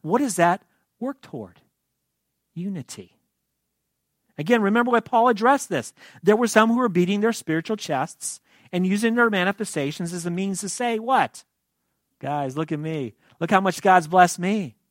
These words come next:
I've got a greater gift here than you."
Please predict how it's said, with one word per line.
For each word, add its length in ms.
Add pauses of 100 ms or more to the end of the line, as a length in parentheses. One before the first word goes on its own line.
(720)
I've 160
got 160
a 60
greater 320
gift 320
here 440 (440)
than 180
you." 500